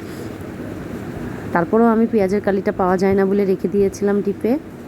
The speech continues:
সেটাই আজকে আমার কাজে লেগে গেল। তারপর এখানে একটু হালকা আদা রসুন বাটা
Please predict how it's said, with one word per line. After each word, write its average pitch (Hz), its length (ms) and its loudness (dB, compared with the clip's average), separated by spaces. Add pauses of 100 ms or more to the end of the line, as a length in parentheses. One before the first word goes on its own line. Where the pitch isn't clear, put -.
সেটাই 175 360 2
আজকে - 220 -6
আমার 180 220 0
কাজে 170 280 2
লেগে 170 260 2
গেল। 185 120 2 (1900)
তারপর 226 300 2
এখানে 226 260 2
একটু - 140 0 (380)
হালকা 185 400 2 (440)
আদা 165 180 2
রসুন 170 400 2
বাটা 175 300 2